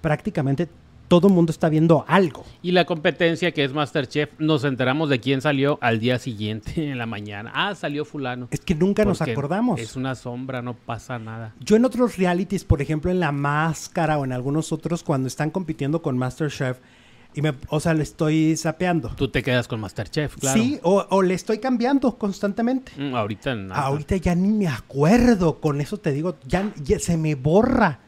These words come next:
Speaker 1: completamente, en
Speaker 2: Ujú,
Speaker 1: serio.
Speaker 2: sí.
Speaker 1: A veces digo,
Speaker 2: Lo que te
Speaker 1: "Ay,
Speaker 2: digo.
Speaker 1: ahorita le voy a cambiar", y se me olvidó.
Speaker 2: De repente cuando estamos haciendo algo, Ay, a propósito, ¿quién ganó en MasterChef
Speaker 1: Pero
Speaker 2: los
Speaker 1: ¿sabes por
Speaker 2: lunes?
Speaker 1: qué?
Speaker 2: ¿Quién
Speaker 1: Por,
Speaker 2: salió?
Speaker 1: por la, por la posgala.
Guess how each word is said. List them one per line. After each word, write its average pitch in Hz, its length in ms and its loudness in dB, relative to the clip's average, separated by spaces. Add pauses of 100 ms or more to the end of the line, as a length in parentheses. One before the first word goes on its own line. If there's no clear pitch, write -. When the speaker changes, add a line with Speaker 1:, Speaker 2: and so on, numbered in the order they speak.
(200)
Speaker 1:
completamente, 180 800 4
en 190 100 8
Speaker 2:
Ujú, 185 80 2
Speaker 1:
serio. 202 320 6
Speaker 2:
sí. 147 220 -4 (160)
Speaker 1:
A 165 160 -4
veces 190 300 4
digo, 208 220 6
Speaker 2:
Lo 147 60 -2
que 160 80 4
te - 60 4
Speaker 1:
"Ay, 156 80 6
Speaker 2:
digo. 170 420 2
Speaker 1:
ahorita 202 280 4
le 247 80 6
voy 240 80 8
a 240 60 2
cambiar", 202 480 4 (120)
y 143 160 -8
se 165 140 -4
me 175 60 2
olvidó. 226 260 2
Speaker 2:
De 160 160 4
repente 180 420 2
cuando 185 180 4
estamos 180 300 0
haciendo 180 300 2
algo, 180 320 2
Ay, 226 360 -2 (120)
a 170 160 -2
propósito, 180 600 -6
¿quién 190 300 -6
ganó 180 220 -6
en 175 80 -4
MasterChef 139 580 -6
Speaker 1:
Pero 170 160 2
Speaker 2:
los 135 80 0
Speaker 1:
¿sabes 233 240 4
por 135 100 0
Speaker 2:
lunes? 160 280 0
Speaker 1:
qué? 175 320 0 (400)
Speaker 2:
¿Quién 131 160 -6
Speaker 1:
Por, 170 180 8
Speaker 2:
salió? 123 220 -2 (140)
Speaker 1:
por 165 220 4
la, 151 320 2 (140)
por 151 220 -2
la 143 140 0
posgala. 147 500 0